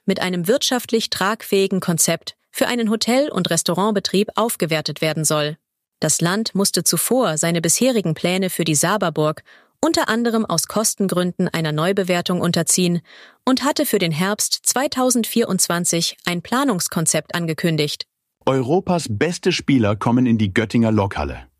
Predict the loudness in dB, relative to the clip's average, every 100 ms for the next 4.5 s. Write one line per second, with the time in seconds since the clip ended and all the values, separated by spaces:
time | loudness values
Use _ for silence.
0 | _ _ _ -14 -12 -2 2 4 2 2
1 | 0 0 -2 -2 -2 -2 -2 -2 0 0
2 | 0 0 2 0 0 0 0 0 -2 0
3 | 2 4 2 0 0 2 2 0 -2 -2
4 | -2 -2 0 2 0